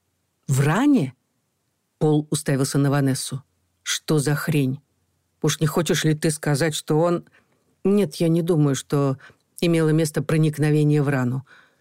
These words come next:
ответила Ванесса. «По-моему, в контексте предыдущих случаев это, скорее всего, попытка имитировать травматическое оплодотворение». «Какое-какое оплодотворение?» «То, как самец клопа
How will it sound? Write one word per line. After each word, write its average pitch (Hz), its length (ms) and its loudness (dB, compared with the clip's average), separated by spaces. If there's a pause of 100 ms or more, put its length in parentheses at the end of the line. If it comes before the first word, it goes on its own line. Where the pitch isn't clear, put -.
(240)
ответила 147 460 -2
Ванесса. 139 520 -2 (1000)
«По-моему, 175 400 2
в - 80 -10
контексте 170 540 -2
предыдущих 156 600 0
случаев - 600 -2
это, 185 320 -2
скорее 175 360 -2
всего, 170 420 -2 (600)
попытка 190 500 -2
имитировать 190 680 0 (360)
травматическое 175 880 0
оплодотворение». 160 880 0 (960)
«Какое-какое 156 1000 0 (280)
оплодотворение?» 208 1000 0 (1000)
«То, 240 140 0
как 208 260 -2
самец 208 440 0
клопа 240 520 -2